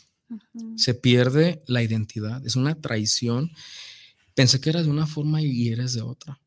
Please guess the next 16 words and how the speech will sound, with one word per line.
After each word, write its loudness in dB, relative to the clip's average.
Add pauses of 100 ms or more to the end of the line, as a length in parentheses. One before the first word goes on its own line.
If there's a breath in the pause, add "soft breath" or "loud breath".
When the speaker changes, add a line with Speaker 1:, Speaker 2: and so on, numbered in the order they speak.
(340)
Speaker 1:
Sí, -14
expectativas -8
al -12
piso. -12
Speaker 2:
Sí, 2
la 6
comparación 2 (180)
que -8
tiene -6
la -6
otra -10
persona -8 (800)
que -4
no -6
tenga -10
yo. -14